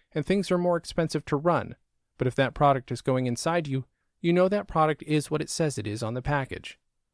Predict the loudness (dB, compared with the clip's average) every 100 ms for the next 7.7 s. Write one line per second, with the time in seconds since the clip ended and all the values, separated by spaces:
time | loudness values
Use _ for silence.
0 | _ _ _ _ 6 6 4 4 6 6
1 | 6 4 2 4 4 4 0 2 2 2
2 | 0 0 -2 -2 -2 -2 0 0 0 -2
3 | -6 -10 -12 _ _ _ _ _ 6 6
4 | 6 4 4 6 6 6 4 4 4 4
5 | 4 4 4 2 4 6 6 6 6 2
6 | _ -2 0 4 4 4 0 0 -2 -2
7 | -2 0 2 4 4 2 -10